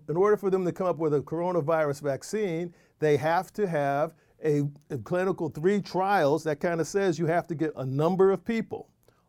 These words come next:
a large number of people. Depending upon the drug, I've heard estimates somewhere between three thousand and forty thousand people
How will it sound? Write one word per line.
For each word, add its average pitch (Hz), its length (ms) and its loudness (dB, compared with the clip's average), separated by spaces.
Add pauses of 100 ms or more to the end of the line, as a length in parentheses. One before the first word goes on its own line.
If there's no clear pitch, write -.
a 160 140 2
large 202 580 2
number 143 340 -4
of 113 120 -8
people. - 420 -6 (400)
Depending 185 380 0
upon 185 340 -2
the 175 80 0
drug, 180 460 2 (200)
I've 156 220 4
heard 165 200 2
estimates 170 360 -2
somewhere 165 240 -2
between 147 380 -4
three 185 240 -4
thousand 175 480 -2
and 123 100 -6
forty 175 260 -2
thousand 165 720 -2
people 165 480 -6